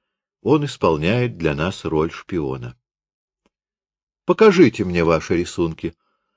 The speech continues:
приказывает фрау Нибур с видом герцогини.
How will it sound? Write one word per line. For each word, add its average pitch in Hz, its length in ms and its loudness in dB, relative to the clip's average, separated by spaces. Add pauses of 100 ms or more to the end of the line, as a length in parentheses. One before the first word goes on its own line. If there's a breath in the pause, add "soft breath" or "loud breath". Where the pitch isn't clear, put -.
(100)
приказывает 82 600 0
фрау 82 340 0
Нибур 98 380 -2
с - 100 -18
видом 80 300 -4
герцогини. 82 720 -8